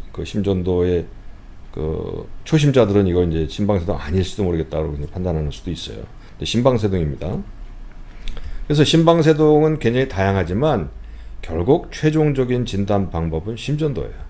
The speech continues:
그런데 이 문제는 이 심전도가 기록하는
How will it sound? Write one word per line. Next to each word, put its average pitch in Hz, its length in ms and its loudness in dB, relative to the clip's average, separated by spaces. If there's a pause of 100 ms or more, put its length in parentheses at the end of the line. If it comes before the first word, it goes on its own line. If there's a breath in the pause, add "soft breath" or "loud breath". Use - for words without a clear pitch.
(1500 loud breath)
그런데 156 640 8
이 131 180 2
문제는 135 440 2
이 135 100 4
심전도가 151 580 4
기록하는 120 720 0